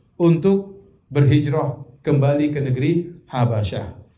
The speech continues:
Maka berangkatlah sebagian sahabat, di antaranya Ja'far bin Abi Thalib, menuju ke negeri Habasyah untuk kedua kalinya. Mereka meninggalkan kota Mekah, yang di situ ada Ka'bah, dan itulah tanah haram.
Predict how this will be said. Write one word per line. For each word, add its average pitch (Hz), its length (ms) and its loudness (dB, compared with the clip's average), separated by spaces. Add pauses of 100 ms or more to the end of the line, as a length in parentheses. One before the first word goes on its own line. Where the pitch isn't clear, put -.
(180)
Maka 147 240 -2
berangkatlah 147 480 -2
sebagian 135 400 -4
sahabat, 131 480 -6
di 190 160 -2
antaranya 143 640 -4 (240)
Ja'far 151 400 -2
bin 127 80 -6
Abi 127 240 -6
Thalib, 185 400 -2 (480)
menuju 143 720 -2 (240)
ke 139 240 2
negeri 135 320 0
Habasyah 143 400 -2
untuk 156 320 -8
kedua 139 240 -6
kalinya. 151 640 0 (400)
Mereka 147 640 -2 (240)
meninggalkan 160 640 0
kota 165 320 -4
Mekah, 190 480 -4 (480)
yang 139 80 -2
di 139 80 2
situ 170 240 0
ada 165 240 -2
Ka'bah, 185 720 -4
dan 131 160 -8
itulah 180 240 -4
tanah 175 320 -2
haram. 208 480 -2